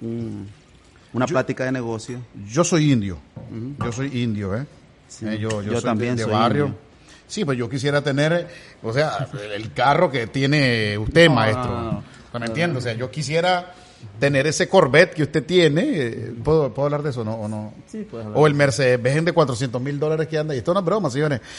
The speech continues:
Speaker 2: Le, hoy les vamos a contar cómo esta persona nicaragüense que vino, obviamente, de Nicaragua,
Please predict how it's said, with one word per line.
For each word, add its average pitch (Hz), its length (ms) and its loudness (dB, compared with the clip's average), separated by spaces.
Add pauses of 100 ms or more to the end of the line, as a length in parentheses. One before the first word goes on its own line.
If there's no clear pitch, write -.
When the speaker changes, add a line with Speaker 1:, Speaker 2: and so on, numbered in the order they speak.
(180)
Speaker 2:
Le, 135 160 2
hoy 151 140 8
les 214 80 8
vamos 220 240 4
a 208 60 4
contar 170 340 2
cómo 180 200 4
esta 185 200 2
persona 127 420 4
nicaragüense 131 800 4 (540)
que 127 360 6
vino, 117 380 6
obviamente, 131 520 0
de 131 100 0
Nicaragua, 143 800 2